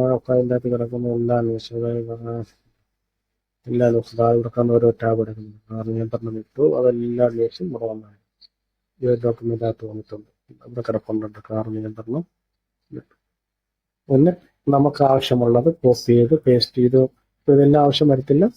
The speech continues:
ഇപ്പൊ എനിക്ക്, എനിക്ക് ആവശ്യമുള്ളത് മാത്രം, നമുക്ക് ഓരോരുത്തർക്ക് ആവശ്യമുള്ളത് കോപ്പി ചെയ്യണം. എന്നിട്ടൊരു ഫയൽ എടുത്തിട്ട് ഒരു ന്യൂ, ഓ-, ഓപ്പൺ ചെയ്ത് ന്യൂ പേജ് ഓപ്പൺ ചെയ്തിട്ട്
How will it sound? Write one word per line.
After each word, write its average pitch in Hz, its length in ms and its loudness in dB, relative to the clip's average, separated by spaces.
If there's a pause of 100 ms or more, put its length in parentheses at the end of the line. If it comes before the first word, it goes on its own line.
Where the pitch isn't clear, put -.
(420)
ഇപ്പൊ - 180 -2
എനിക്ക്, 147 220 4 (160)
എനിക്ക് 147 220 4 (100)
ആവശ്യമുള്ളത് 139 580 4
മാത്രം, 135 340 2 (120)
നമുക്ക് 170 200 4
ഓരോരുത്തർക്ക് 156 520 4
ആവശ്യമുള്ളത് 143 360 0
കോപ്പി 131 280 -8
ചെയ്യണം. 123 280 -6 (520)
എന്നിട്ടൊരു 131 460 2 (140)
ഫയൽ 127 320 0
എടുത്തിട്ട് 123 420 -4 (140)
ഒരു 135 220 6
ന്യൂ, 127 120 0 (760)
ഓ-, 123 600 2 (380)
ഓപ്പൺ 131 300 0
ചെയ്ത് 127 280 0
ന്യൂ 127 120 -2 (480)
പേജ് 123 220 4
ഓപ്പൺ 120 300 0
ചെയ്തിട്ട് 117 380 -2